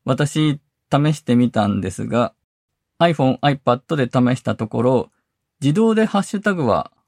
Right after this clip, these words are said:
入らないんですね。生成される画像の中には、ハッシュタグ、Kindle Quotesって入ってるんですけどね。Kindle Quotesは、Kindleがアルファベットで、引用の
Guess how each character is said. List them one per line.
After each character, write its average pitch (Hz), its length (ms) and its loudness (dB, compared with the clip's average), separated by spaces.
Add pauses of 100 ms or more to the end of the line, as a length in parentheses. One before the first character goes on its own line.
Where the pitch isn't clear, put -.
入 131 260 0
ら 127 80 2
な 104 120 0
い 73 80 -6
ん - 160 -14
で - 160 -14
す - 100 -8
ね。 120 220 -2 (560)
生 220 260 2
成 214 160 2
さ 208 160 2
れ 185 100 0
る 185 300 2
画 135 160 2
像 185 180 2
の 185 140 2
中 185 240 0
に 196 80 2
は、 156 220 2 (140)
ハ - 100 2
ッ 120 60 2
シ - 100 -12
ュ - 20 -16
タ 120 100 0
グ、 87 220 -6 (260)
Kindle 104 300 2
Quotes 95 400 -6
っ - 20 -20
て - 120 -12
入 117 100 -2
っ 107 40 -8
て - 160 -14
る 73 100 -8
ん - 180 -16
で 92 100 -10
す - 120 -20
け - 100 -12
ど 73 100 -10
ね。 120 220 0 (680)
Kindle 180 520 2
Quotes 151 540 0
は、 131 300 0 (500)
Kindle 139 380 2
が 160 240 2 (220)
ア 127 100 2
ル 131 80 4
フ 139 80 0
ァ 123 60 2
ベ 123 100 4
ッ 120 180 0
ト - 100 -6
で、 131 260 0 (760)
引 196 240 4
用 180 220 2
の 170 300 2